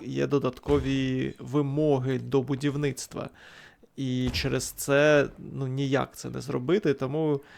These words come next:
йду зворотнім шляхом, ставлю д-, дива максимально так, щоб підбафати най-, найбільшу кількість районів. Купив ще одного сетлера в крайньому місті, ну, два сетлера,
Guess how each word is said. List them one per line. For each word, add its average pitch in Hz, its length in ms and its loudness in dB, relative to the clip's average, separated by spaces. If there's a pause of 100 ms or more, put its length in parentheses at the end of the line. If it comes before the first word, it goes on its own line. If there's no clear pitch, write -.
(180)
йду 143 200 2
зворотнім 175 440 2
шляхом, 165 680 -2 (260)
ставлю 156 500 4
д-, 139 240 2
дива 143 420 2
максимально 131 1040 0 (680)
так, 151 320 2
щоб 131 260 -2 (460)
підбафати 131 680 -2
най-, 123 200 -6 (180)
найбільшу 127 460 -6
кількість 120 380 -8
районів. - 600 -4 (100)
Купив 139 240 0
ще - 160 2
одного 131 280 2
сетлера 143 520 2
в 131 80 -4
крайньому 131 460 -2
місті, 123 640 -4 (360)
ну, 175 140 0 (140)
два 127 320 0
сетлера, 120 640 -6